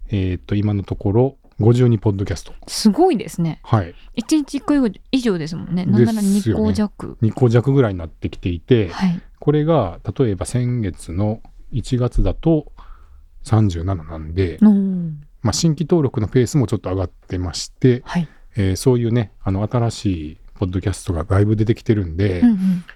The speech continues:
Speaker 1: やっぱりその新しく始められた方って、やっぱちょっとね、あの、定着してもらうためにも、
Speaker 2: うん。
Speaker 1: いろいろ皆さんから、あの、リアクションがあると、やっぱ続いていくかなと思いますし、
Speaker 2: はい。
Speaker 1: まあ、できればそういう始められた方とかに、
Speaker 2: うん。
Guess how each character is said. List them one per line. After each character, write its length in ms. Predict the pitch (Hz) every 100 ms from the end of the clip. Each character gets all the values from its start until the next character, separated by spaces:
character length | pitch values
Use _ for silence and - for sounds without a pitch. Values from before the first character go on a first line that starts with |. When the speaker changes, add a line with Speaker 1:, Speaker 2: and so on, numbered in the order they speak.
| -
Speaker 1:
や 60 |
っ 40 | 123
ぱ 100 | 120
り 40 |
そ 80 | 104
の 100 | 98
新 260 | 113 147 151
し 180 | -
く 380 | 185 131 92 85 -
始 220 | - 107
め 100 | 107
ら 60 |
れ 40 | 98
た 100 | -
方 200 | 95 80
っ 20 |
て、 360 | - 107 87 - - - - - - _ _
や 100 | 117
っ 20 | 98
ぱ 100 | 104
ち 80 |
ょ 40 | 92
っ 20 |
と 100 | 80
ね、 220 | 80 - - - - -
あ 100 | 98
の、 60 |
定 160 | 135 127
着 380 | 120 - 113 110
し 60 |
て 80 | -
も 100 | 110
ら 60 | 107
う 60 |
た 100 | 104
め 80 | 95
に 80 | 80
も、 300 | 90 90 78
Speaker 2:
う 60 | 220
ん。 40 | 196
Speaker 1:
い 60 |
ろ 120 | 110
い 40 | 110
ろ 80 | 107
皆 160 | 107
さ 120 | -
ん 80 | 92
か 80 | 82
ら、 80 | 80
あ 380 | - - - 90
の、 240 | 78 76
リ 120 | 90
ア 60 | 87
ク 60 |
シ 80 | -
ョ 40 | 98
ン 40 |
が 80 | 92
あ 40 |
る 100 | 95
と、 380 | - 247 98 - - -
や 60 | -
っ 20 |
ぱ 80 | 85
続 200 | 101 104
い 40 |
て 80 | 101
い 40 |
く 100 | 92
か 60 | -
な 140 | 82
と 80 | 82
思 140 | 82 85
い 20 |
ま 100 | 82
す 120 | -
し、 320 | - 104 90
Speaker 2:
は 140 | - 175
い。 160 | - -
Speaker 1:
ま 80 | 107
あ、 40 |
で 100 | 127
き 100 | 196
れ 60 | 160
ば 100 | 104
そ 140 | 110
う 20 |
い 40 | 101
う 20 |
始 180 | 107 110
め 140 | 107 - _ - - 113
ら 100 | 110
れ 60 |
た 100 | 82
方 160 | 87 82
と 100 | -
か 120 | 92
に、 240 | 147 127 -
Speaker 2:
う 60 |
ん。 120 | 226